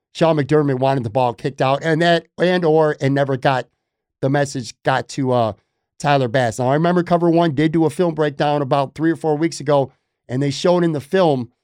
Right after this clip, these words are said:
Siran Neal and one other player on the kicking team kind of, like, having their arms up, like, "What the hell's going on here?" You can see during the play, they were stunned that it was kicked. So Tyler Bass never got it. I, I think this story confirms that,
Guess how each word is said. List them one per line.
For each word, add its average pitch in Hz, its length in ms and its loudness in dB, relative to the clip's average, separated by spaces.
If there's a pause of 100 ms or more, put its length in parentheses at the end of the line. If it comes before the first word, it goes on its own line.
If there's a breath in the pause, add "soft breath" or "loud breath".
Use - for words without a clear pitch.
(220)
Siran 165 360 2
Neal 170 240 2
and 147 80 0
one 165 140 0
other 175 180 0
player 170 320 0
on 147 120 0
the 143 60 -6
kicking 175 260 -6
team 135 180 -6
kind 156 220 -2
of, 131 120 -4
like, 143 160 -2
having 160 240 -2
their 131 120 -4
arms 165 320 -2
up, 127 120 -4
like, 131 100 -6
"What 123 240 -6
the 151 80 -4
hell's 147 200 -2
going 143 220 -4
on 170 180 0
here?" 131 100 -2
You 127 100 -6
can 131 100 -12
see 160 120 -8
during 143 160 -4
the 120 80 -8
play, 180 200 -2
they 127 120 -2
were 120 120 -8
stunned 143 500 -4 (320)
that 156 120 -2
it 143 40 0
was 131 100 -4
kicked. - 220 -8
So 143 260 -2 (840)
Tyler 226 260 2
Bass 190 260 2
never 160 220 0
got 135 260 0
it. 139 120 -4
I, 131 120 -2 (100)
I 127 100 -2
think 147 340 -6
this 143 180 -2
story 135 360 -4
confirms 127 640 -8
that, 127 340 -2